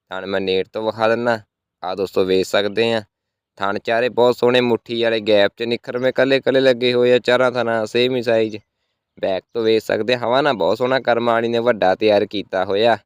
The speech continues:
ਦੋਸਤੋ, ਵਾਲਟਲ ਹਜੇ ਕਾਫੀ ਪਈ ਆ। ਚਾਰਾਂ ਪੰਜਾਂ ਦਿਨਾਂ 'ਚ ਕਰਮਾਂ ਵਾਲੀ ਨੇ ਬਹੁਤ ਸੋਹਣਾ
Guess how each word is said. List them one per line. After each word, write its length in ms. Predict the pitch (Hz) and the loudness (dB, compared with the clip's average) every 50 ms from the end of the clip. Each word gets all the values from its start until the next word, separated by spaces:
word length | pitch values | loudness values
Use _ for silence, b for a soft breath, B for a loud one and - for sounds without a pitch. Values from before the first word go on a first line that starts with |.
| _ _ _ _ _ _ _ _ _ _ _ _ _ _ - | _ _ _ _ _ _ _ _ _ _ _ _ _ _ -14
ਦੋਸਤੋ, 280 | 98 95 - - 104 95 | -14 -12 -4 -4 0 2
ਵਾਲਟਲ 480 | 95 98 98 101 104 - 135 127 123 | 2 2 2 2 -2 -4 -8 -10 -8
ਹਜੇ 200 | 123 123 110 110 | -8 -4 -4 -6
ਕਾਫੀ 400 | - - 113 110 107 104 110 123 | -4 -4 -4 -4 -4 -4 -4 -6
ਪਈ 380 | 117 - 135 123 117 117 117 123 | -2 0 2 2 2 2 2 2
ਆ। 180 | 127 127 117 110 _ _ _ _ _ _ _ _ _ _ _ _ _ _ _ _ _ _ _ _ _ _ _ _ _ _ _ - | 2 2 2 0 _ _ _ _ _ _ _ _ _ _ _ _ _ _ _ _ _ _ _ _ _ _ _ _ _ _ _ -4
ਚਾਰਾਂ 240 | 117 113 113 117 | -4 -2 0 -2
ਪੰਜਾਂ 340 | - - 127 127 131 131 131 | -2 -2 -4 -2 0 0 2
ਦਿਨਾਂ 220 | 131 131 131 127 120 | 2 2 0 0 -2
'ਚ 100 | - - | -4 -8
ਕਰਮਾਂ 360 | - 127 120 113 113 110 110 | -6 -4 -4 -2 0 0 0
ਵਾਲੀ 140 | 110 110 110 | 0 0 -2
ਨੇ 80 | 110 | -4
ਬਹੁਤ 300 | 98 85 101 107 117 117 | -2 2 4 4 4 4
ਸੋਹਣਾ 440 | - - 131 127 127 127 123 113 | 2 0 0 2 2 2 2 0